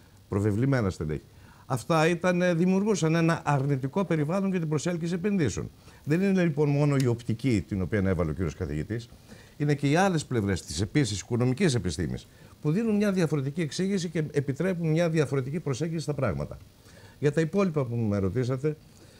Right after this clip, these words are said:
ε, πιστεύω ότι στο Eurogroup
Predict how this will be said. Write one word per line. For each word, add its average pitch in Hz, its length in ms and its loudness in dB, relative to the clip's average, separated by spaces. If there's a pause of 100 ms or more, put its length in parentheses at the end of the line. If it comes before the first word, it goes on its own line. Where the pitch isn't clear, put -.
(360)
ε, 131 320 4
πιστεύω 180 600 2
ότι 147 380 0
στο 123 500 2 (140)
Eurogroup 196 480 2